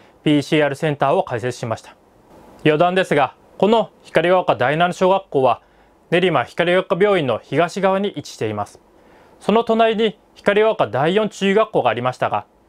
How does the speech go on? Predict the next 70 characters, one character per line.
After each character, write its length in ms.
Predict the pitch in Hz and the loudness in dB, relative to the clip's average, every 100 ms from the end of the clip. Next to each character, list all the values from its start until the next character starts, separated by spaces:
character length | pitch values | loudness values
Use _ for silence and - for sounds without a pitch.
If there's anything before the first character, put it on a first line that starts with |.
| _ _ | _ _
現 220 | 160 170 | 0 2
在、 300 | 151 117 110 _ _ - | 2 0 -2 _ _ -2
練 160 | 220 | 0
馬 100 | 190 | 0
光 300 | 123 - 180 | -2 -2 0
が 100 | 190 | 0
丘 120 | 180 | 0
病 180 | 208 196 | 2 2
院 120 | 139 | 2
を 140 | 117 - | -2 -2
新 300 | 147 147 226 233 | -6 -2 -2 -2
し 60 | |
く 120 | - | -4
建 220 | 240 135 123 | -2 -4 -4
設 180 | 135 | -8
し 20 | - | -4
て 60 | |
い 40 | 123 | -2
ま 100 | 120 | -2
す。 140 | - _ _ _ _ - - - - - | -6 _ _ _ _ -20 -20 -20 -20 -4
移 60 | 143 | 0
転 320 | 180 185 196 | 2 2 0
開 280 | - 170 190 | 0 0 2
院 120 | 196 | 2
は 240 | 190 190 - _ _ | 2 2 -4 _ _
約 260 | 180 185 139 | 0 2 0
二 180 | 127 127 | 2 2
年 200 | 170 170 | 0 0
半 240 | 180 180 | 0 0
後 120 | 185 | 2
の 200 | 156 107 - - _ _ | 2 0 -4 -20 _ _
令 160 | 180 | 2
和 100 | 165 | 4
四 140 | 127 113 | 2 0
年 240 | 123 127 | -2 -2
十 220 | 123 147 156 | -2 0 2
月 240 | 165 - | 0 0
の 80 | 185 | 0
予 120 | 117 | 0
定 160 | 143 135 | 0 -2
と 120 | 165 | -2
な 80 | 127 | -2
っ 40 | |
て 80 | - | -8
い 40 | |
ま 100 | 92 | -12
す。 160 | - - _ _ - - - - - | -16 -20 _ _ -20 -20 -20 -6 -2
移 40 | |
転 220 | 185 233 | 2 2
す 120 | 247 | 2
る 80 | 254 | 2
こ 120 | 247 | 2
と 80 | 254 | 2
に 100 | 214 | 2
よ 80 | 160 | 2
り、 240 | 131 113 - - - - | 0 -2 -10 -20 -20 0
ベ 120 | 147 | 0
ッ 60 | |
ド 140 | - 208 | 2 0
数 140 | 202 | 2
の 140 | 151 135 | 2 2
数 260 | 143 123 | 0 2
が 240 | 123 117 - - | 0 0 -2 -2
約 260 | 123 151 | 0 0
百 280 | - - 180 | -2 -2 0
二 120 | 196 | 0
十 80 | 208 | 0
床 320 | 220 151 123 | 0 0 0
増 60 | 143 | -2
え、 220 | 120 117 | -2 -4